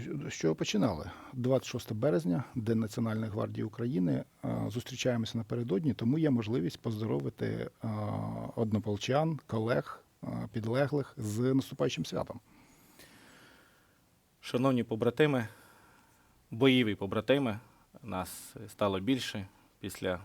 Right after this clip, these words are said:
Speaker 2: двадцять другого року, тому що більше хтось з нас почав приймати участь у бойових діях.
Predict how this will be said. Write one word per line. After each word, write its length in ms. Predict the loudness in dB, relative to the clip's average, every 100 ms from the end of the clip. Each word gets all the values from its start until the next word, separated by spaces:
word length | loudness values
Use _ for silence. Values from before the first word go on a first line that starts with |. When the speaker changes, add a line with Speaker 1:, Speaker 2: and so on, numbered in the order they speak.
| -14
Speaker 2:
двадцять 440 | -16 -2 -2 -2 -6
другого 380 | -2 0 0 0
року, 280 | -2 -4
тому 280 | -8 -6 -8
що 240 | -6 -8 -10 -18 _ _ _ _ _ _ _ _ _ _
більше 280 | -4 -4 -4
хтось 200 | -4 -4
з 40 | -2
нас 360 | -4 -6 -16 _ _ _ -20 _ _
почав 320 | -4 2 2
приймати 400 | 2 0 0 0
участь 340 | -2 -2 -6 -6
у 40 |
бойових 380 | -2 -2 0 -2
діях. 320 | -2 -2 -4